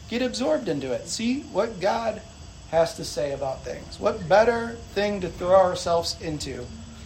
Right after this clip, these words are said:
um, than loving people and knowing what God has to say and fulfilling our purpose, um,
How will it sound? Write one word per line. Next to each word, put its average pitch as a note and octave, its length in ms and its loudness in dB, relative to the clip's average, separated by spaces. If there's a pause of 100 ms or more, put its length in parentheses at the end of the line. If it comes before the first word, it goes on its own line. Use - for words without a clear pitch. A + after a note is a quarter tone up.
(160)
um, C#3+ 240 -2
than D3 220 0
loving F#3 380 10
people E3+ 420 0
and D3+ 200 -4
knowing E3 280 0
what D#3+ 160 -2
God D#3 240 4
has D#3 300 2
to D3 60 -10
say D3 520 0
and D3 120 -6
fulfilling E3 460 -4
our D3 140 -2
purpose, D3 560 -8 (480)
um, C3+ 400 -4